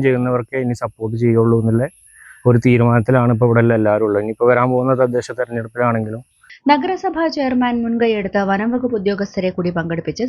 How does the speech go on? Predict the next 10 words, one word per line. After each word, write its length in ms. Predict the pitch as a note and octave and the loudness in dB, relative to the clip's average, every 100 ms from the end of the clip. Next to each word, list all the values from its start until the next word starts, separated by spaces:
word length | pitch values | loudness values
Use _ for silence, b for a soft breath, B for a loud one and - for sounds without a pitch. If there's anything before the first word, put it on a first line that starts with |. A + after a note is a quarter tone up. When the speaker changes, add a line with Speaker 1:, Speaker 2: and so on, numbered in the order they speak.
| B3+ | -4
Speaker 2:
സർവകക്ഷി 460 | F#3 G3+ G#3 - G3 | -6 -6 -8 -4 -2
യോഗം 180 | F3+ F#3 F3+ | -2 -2 -2
ചേർന്ന് 280 | F3 F3+ D#3 B B - | -2 -2 -6 B B -4
നിലവിലെ 340 | A3 A#3+ A#3 A3 | 0 0 0 -4
വിഷയങ്ങൾക്ക് 500 | G3 G3+ G3 F3+ F3+ F#3 | -4 -6 -6 -6 -6 -6
പരിഹാരം 400 | F3+ F#3 F#3+ G3 F#3+ | -6 -4 -4 -4 -4
കാണണമെന്നും 540 | F3 G3 G#3 F3 E3+ B3+ F#3 F#3+ | -2 -2 -2 -4 -6 -6 -4 -2
റോഡ് 260 | G#3 A#3 A3 | -2 -2 -2
ടാറിംഗ് 340 | G3 G#3 A#3+ G#3+ | -2 0 -2 -2
നടത്താനുള്ള 460 | F#3+ G3 G3 F#3+ | -4 -4 -2 -4